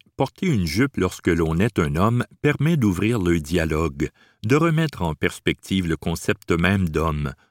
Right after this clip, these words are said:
de masculinité, de patriarcat, et cetera. Le créateur en est persuadé. Lorsque les hommes portent des jupes,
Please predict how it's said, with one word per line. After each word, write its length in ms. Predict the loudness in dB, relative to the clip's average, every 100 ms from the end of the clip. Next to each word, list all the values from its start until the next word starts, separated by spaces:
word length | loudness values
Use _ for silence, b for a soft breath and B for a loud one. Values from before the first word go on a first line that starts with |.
| -6
de 120 | -2
masculinité, 1120 | 0 0 -4 -2 0 2 2 2 -2 -4 -6 _ -6
de 120 | -4
patriarcat, 920 | -2 -4 -4 0 0 0 -4 -6 -6 -12 _ -8
et 80 | -4
cetera. 560 | -2 0 0 -2 -4 _ _ _ _ _ _ _ _ _ _
Le 200 | -4 -2
créateur 800 | -2 -2 -2 -2 0 2 2 2
en 140 | 0 2
est 120 | 0
persuadé. 800 | 0 -2 -2 -2 -2 -2 -6 -8 _ _ _ _
Lorsque 320 | -2 -2 0 0
les 300 | 2 2 2
hommes 240 | 2 0
portent 400 | 0 -2 -2 -4
des 260 | -2 -2 -2
jupes, 320 | -2 -2